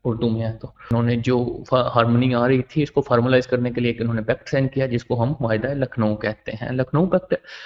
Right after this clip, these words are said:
milestone है, obviously माइलस्टोन है political constitutional history में, क्योंकि जब आप इसके feature पढ़ेंगे, जब आप इसकी demands करेंगे और फिर इस, इन demands का जो impact है वो नाइनटीन नाइनटीन के एक्ट में भी आएगा,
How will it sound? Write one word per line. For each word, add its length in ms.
milestone 580
है, 140
obviously 480
माइलस्टोन 440
है 60
political 380
constitutional 520
history 300
में, 160
क्योंकि 240
जब 220
आप 180
इसके 220
feature 400
पढ़ेंगे, 300
जब 220
आप 120
इसकी 300
demands 440
करेंगे 440
और 120
फिर 180
इस, 220
इन 380
demands 440
का 140
जो 180
impact 380
है 80
वो 140
नाइनटीन 440
नाइनटीन 520
के 120
एक्ट 280
में 180
भी 120
आएगा, 340